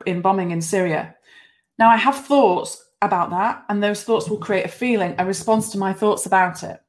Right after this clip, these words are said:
Yet, without wanting to sound like I'm not compassionate, those thoughts will pass, and so will the feelings, and I'll continue on with my day.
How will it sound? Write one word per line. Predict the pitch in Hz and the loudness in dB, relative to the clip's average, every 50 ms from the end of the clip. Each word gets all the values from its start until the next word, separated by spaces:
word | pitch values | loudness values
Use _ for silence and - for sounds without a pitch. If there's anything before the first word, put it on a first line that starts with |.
| _ _ _ _ _ _ _ _ _ - | _ _ _ _ _ _ _ _ _ -4
Yet, | 254 262 - | -2 -2 0
without | 233 226 254 294 - | 2 4 2 4 2
wanting | 262 262 - 233 226 | 0 -2 -2 -2 -6
to | 233 | -6
sound | 226 - 233 226 214 | -2 0 0 2 2
like | 208 202 - | 0 -2 -2
I'm | 202 196 | -4 -4
not | 202 190 - - | -4 -4 -6 -6
compassionate, | - 202 - - 285 311 - - 269 208 190 - | -8 -8 -6 -4 -6 -6 -4 -2 -2 -2 0 0
those | 214 214 220 220 - | 2 0 0 0 0
thoughts | 226 214 - - - | 0 0 0 0 -4
will | 202 196 | -6 -8
pass, | - - - 339 311 277 - - | -6 -4 -2 0 0 -2 -2 -6
and | - 208 | -8 -6
so | - - 226 214 | -2 0 2 2
will | 202 202 | 2 0
the | 185 190 | -4 -6
feelings, | - - 247 247 220 196 185 165 | -6 -4 -2 0 0 0 0 0
and | 202 208 | 0 0
I'll | 214 | 0
continue | 214 - 233 226 220 269 277 254 240 220 | 2 2 0 0 2 2 2 4 4 4
on | 233 240 240 | 4 4 4
with | 220 208 190 | 2 0 0
my | 180 180 | -2 -2
day. | 180 233 240 233 185 - | 0 2 4 4 4 2